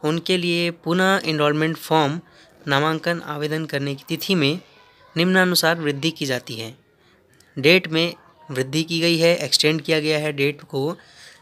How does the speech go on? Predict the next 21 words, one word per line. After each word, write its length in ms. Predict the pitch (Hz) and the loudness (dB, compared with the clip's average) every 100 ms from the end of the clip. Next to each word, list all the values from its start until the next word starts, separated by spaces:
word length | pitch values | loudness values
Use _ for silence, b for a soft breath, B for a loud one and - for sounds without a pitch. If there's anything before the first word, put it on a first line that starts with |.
| B | B
स्नातक, 600 | 147 170 170 170 180 185 | 0 2 2 2 0 0
स्नातकोत्तर, 760 | 151 147 143 143 160 151 165 160 | -4 -4 -6 -4 -6 -4 -2 0
डिप्लोमा 420 | 151 143 151 151 | -2 -2 0 0
सर्टिफिकेट 600 | 151 139 156 156 170 160 | -2 -4 -6 -6 -4 -2
पाठ्यक्रम 460 | - 139 143 139 139 | 0 -2 -2 -6 -4
में 240 | 139 131 | -4 -4
किए 440 | 135 - 139 127 170 B B B | -6 -4 -2 -2 -6 B B B
समस्त 380 | - 160 185 185 | 0 0 0 0
नियमित 360 | 165 147 151 151 | 0 0 -2 -6
विद्यार्थी 440 | 131 131 120 135 | -4 -2 -2 -4
हेतु। 300 | 117 117 120 - _ _ - B B B B B - | -4 -6 -16 -18 _ _ -20 B B B B B -2
पहले 320 | 147 190 202 | 2 4 4
निर्धारित 460 | 175 151 143 170 | 2 0 -2 -2
तिथि 220 | 170 156 185 | -4 -4 -4
थी 320 | - 160 165 | -2 -4 -4
बीस 280 | 147 170 170 | -2 0 2
जनवरी 440 | 160 147 139 165 | 2 2 -2 -4
दो 120 | 147 | -2
हज़ार 200 | 135 139 | 0 0
इक्कीस, 420 | 165 170 147 170 - B B B | -2 -4 -2 -2 -6 B B B
लेकिन 460 | 135 180 180 160 | 0 0 2 -2